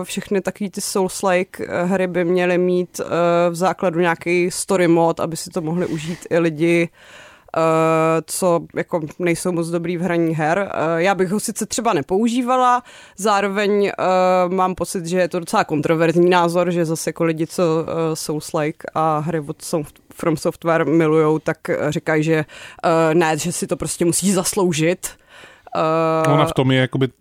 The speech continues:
Speaker 2: dost toho kouzla,
Speaker 1: Já
Speaker 2: jakoby,
Speaker 1: vím,
Speaker 2: no.
Speaker 1: já vím, že v tom je jako velká kou-,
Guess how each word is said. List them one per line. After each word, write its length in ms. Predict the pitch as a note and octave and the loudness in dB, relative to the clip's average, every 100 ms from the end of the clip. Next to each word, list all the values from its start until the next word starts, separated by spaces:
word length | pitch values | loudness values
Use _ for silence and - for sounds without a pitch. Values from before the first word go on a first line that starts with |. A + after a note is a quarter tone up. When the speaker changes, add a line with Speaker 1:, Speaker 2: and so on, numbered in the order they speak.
| - - | -6 -6
Speaker 2:
dost 500 | A#2 B2+ - - - | -2 -2 -2 -10 -2
toho 220 | C#3 A#2+ | 0 2
kouzla, 420 | A#2 B2+ A#2+ F2+ | 2 2 2 4
Speaker 1:
Já 60 | C4+ | 4
Speaker 2:
jakoby, 260 | C#4 D4 | 4 4
Speaker 1:
vím, 120 | F4 F4+ | 4 4
Speaker 2:
no. 40 | |
Speaker 1:
já 120 | C#4+ | 4
vím, 220 | C4 C4 B3 | 2 0 0
že 120 | A#3+ | -2
v 80 | - | -4
tom 180 | A#3 | -2
je 160 | A3 G#3 G3 | 0 0 -4
jako 200 | - G3+ | -8 -6
velká 360 | G3 G3 G#3 F#3+ | -2 -2 0 -2
kou-, 340 | - G3+ F#3+ | 0 0 0